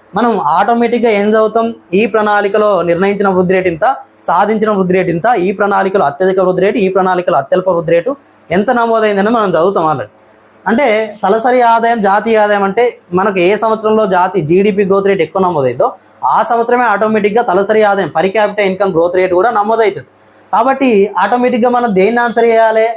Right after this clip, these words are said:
ఏ సంవత్సరంలో జీడీపీ గ్రోత్ రేటు అంటే నిర్ణయించ-, ఏ సంవత్సరంలో అత్యధిక గ్రోత్ రేటు నమోదు చేసిందనేది చూడాలి.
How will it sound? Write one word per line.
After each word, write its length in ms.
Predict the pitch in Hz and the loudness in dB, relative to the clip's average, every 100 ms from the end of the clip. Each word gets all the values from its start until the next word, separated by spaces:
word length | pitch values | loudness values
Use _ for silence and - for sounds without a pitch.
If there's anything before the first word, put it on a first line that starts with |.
| - _ - 170 | -10 _ -2 2
ఏ 20 | 247 262 | 2 0
సంవత్సరంలో 520 | 247 240 240 240 240 247 190 | 0 0 0 0 2 2 2
జీడీపీ 380 | 220 240 233 214 | 2 2 2 2
గ్రోత్ 160 | 220 220 | 2 2
రేటు 100 | 165 | 0
అంటే 120 | 196 202 180 | 0 0 0
నిర్ణయించ-, 380 | 175 226 226 175 156 156 185 | 0 0 -2 -2 0 2 4
ఏ 40 | 220 233 | 2 0
సంవత్సరంలో 340 | 220 220 233 185 | 0 0 0 0
అత్యధిక 300 | - 233 226 196 | 0 0 0 0
గ్రోత్ 200 | 196 208 | 0 0
రేటు 180 | 208 170 170 - _ - 147 | 2 2 0 -6 _ -6 0
నమోదు 280 | 202 247 208 | 2 2 2
చేసిందనేది 420 | 190 147 135 196 247 | 0 -2 -2 0 0
చూడాలి. 220 | 127 | -2